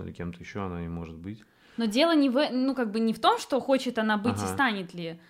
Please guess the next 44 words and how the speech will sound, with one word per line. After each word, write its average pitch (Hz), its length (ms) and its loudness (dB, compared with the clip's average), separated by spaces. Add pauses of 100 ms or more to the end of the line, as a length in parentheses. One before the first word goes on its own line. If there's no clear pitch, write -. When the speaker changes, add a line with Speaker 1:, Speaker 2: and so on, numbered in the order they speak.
Speaker 2:
а - 80 -2
в 185 80 -12
том, 294 180 4
что 269 140 -2
есть 302 360 -2
или 269 120 0
нет, 285 300 4
то 196 60 -2
есть 190 140 -6
есть 269 220 -2
ли 240 220 0
такие 233 420 -2
же 240 100 0
равные 240 320 2
возможности, 214 720 -4
Speaker 1:
Есть, 98 340 -4
я 92 100 -2
Speaker 2:
равные 98 300 -2
Speaker 1:
считаю, 87 60 -4
Speaker 2:
права. 87 220 -4
Speaker 1:
есть, 87 140 -10
я 87 120 -8
считаю, - 340 -8
есть. 87 160 -10
Speaker 2:
Надо 214 200 -2
Speaker 1:
Я 135 120 8
Speaker 2:
тебе 147 60 4
пару 233 180 6
Speaker 1:
считаю 220 60 2
Speaker 2:
блогов 220 380 4
скинуть 214 440 -2
с, - 80 -4
с 220 320 0
Speaker 1:
Да 214 320 2
слушай, 240 300 6
Speaker 2:
фактами. 220 200 2
Speaker 1:
так 202 100 0
я, 277 160 10 (220)
да 113 120 0
смотри, 151 260 2
это 117 140 2
просто, 123 880 2 (340)
э, 107 800 -2 (1400)
короче, 120 560 -2